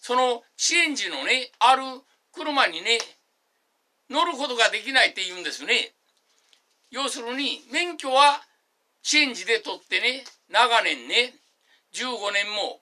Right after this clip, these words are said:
そういうのに乗ったことがない。乗るのはね、ノークラ、遅延時のない車だけですから、ね、軽油のトラックにね、ちょっと乗っても、そのね、うまいことね、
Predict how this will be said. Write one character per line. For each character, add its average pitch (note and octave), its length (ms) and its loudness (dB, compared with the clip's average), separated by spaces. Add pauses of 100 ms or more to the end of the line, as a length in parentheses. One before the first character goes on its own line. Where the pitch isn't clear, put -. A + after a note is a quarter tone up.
(120)
そ A3+ 240 2
う - 20 -6
い A3 60 -8
う G#3+ 40 -12
の G3+ 120 -6
に G3+ 180 -10
乗 E3 100 -6
っ - 80 -10
た G#3 100 4
こ G#3+ 100 -8
と A3 100 -8
が E3+ 160 -2
な B2 120 -8
い。 G#2+ 100 -16 (480)
乗 A#3 140 0
る B3+ 60 -4
の A#3+ 60 -2
は G#3 480 2 (180)
ね、 A#3+ 300 2
ノ G#3 220 -4
ー - 20 -20
ク G3+ 80 -8
ラ、 G3+ 180 4
遅 - 140 0
延 A#3+ 140 0
時 G3+ 100 -4
の F#3 160 -6
な G#3+ 120 4
い F3 80 -2
車 G3+ 280 -2
だ F3+ 140 0
け E3 80 -6
で E3+ 140 -4
す - 100 -6
か C3 120 -4
ら、 E3 240 0 (680)
ね、 C4+ 260 0 (200)
軽 D#4 140 4 (120)
油 C4 60 0
の G#3 180 -4
ト A#3 120 0
ラ A#3 120 8
ッ A#3 40 4
ク A#3 180 -10
に D3 260 -12 (260)
ね、 C#4 260 2 (280)
ち - 80 -2
ょ D#4 80 0
っ D#4 60 -14
と A#3 140 -2
乗 G#3 140 0
っ - 80 -16
て B3+ 140 2
も、 - 220 -6 (280)
そ B3 160 -4
の B3 140 0
ね、 B3+ 260 -2
う B3+ 80 -8
ま C4+ 180 4
い D#3+ 80 -4
こ - 120 -8
と D#3+ 140 -6
ね、 A#3 280 -4